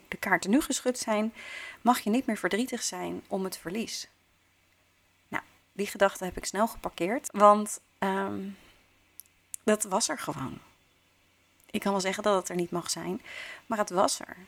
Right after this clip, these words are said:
En i-, in die zin ben ik me ook weer bewust geworden dat er nog steeds een stukje is van mij dat rouwt en dat, eh, Grace mist. En dat,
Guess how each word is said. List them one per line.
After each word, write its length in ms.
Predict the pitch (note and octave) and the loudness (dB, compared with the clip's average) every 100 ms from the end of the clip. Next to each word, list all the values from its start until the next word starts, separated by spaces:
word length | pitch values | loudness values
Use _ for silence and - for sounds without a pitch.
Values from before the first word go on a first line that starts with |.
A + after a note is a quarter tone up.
| _ _ _ | _ _ _
En 340 | F#3 F#3+ F#3+ - | -2 0 -2 -8
i-, 220 | - - - | -8 -8 0
in 100 | G#3 | 2
die 140 | B3 | 2
zin 400 | - G3+ F#3+ F#3+ - | 2 2 2 0 -6
ben 200 | - G3 | 0 2
ik 80 | G3 | 2
me 80 | |
ook 80 | G3 | 2
weer 100 | G#3 | 0
bewust 300 | F#3 F#3 C4 | -2 -2 -2
geworden 320 | - G3+ F#3 | -2 -2 0
dat 160 | F#3 G3 | 0 -2
er 80 | G3 | -4
nog 140 | F#3 | -6
steeds 260 | - G3+ G#3+ | -4 -4 -4
een 60 | |
stukje 420 | G#3 - A#3+ - - | -10 -8 -10 -10 -10
is 180 | F#3 - | -8 -8
van 200 | G3 G3 | -6 -4
mij 340 | F#3 F#3+ A3+ - - - - - | -4 -6 -10 -14 -18 -16 -18 -20
dat 240 | - G#3 F3 | -6 -4 -4
rouwt 600 | E3 E3 E3+ A#3 - - | -2 2 2 2 -2 -4
en 200 | D4 F#3+ | -2 -2
dat, 360 | F3 F3+ - - _ | -2 -4 -8 -8 _
eh, 420 | F3+ E3 E3+ F3 F3+ | -10 -8 -8 -10 -12
Grace 520 | - G#3+ E3+ G#3 - - | -2 -2 0 -4 -6 -4
mist. 520 | G#3+ C#4+ D4+ - - - | 2 4 4 0 -4 -8
En 160 | F#3 | -4
dat, 340 | F#3 F#3+ - | -4 -6 -12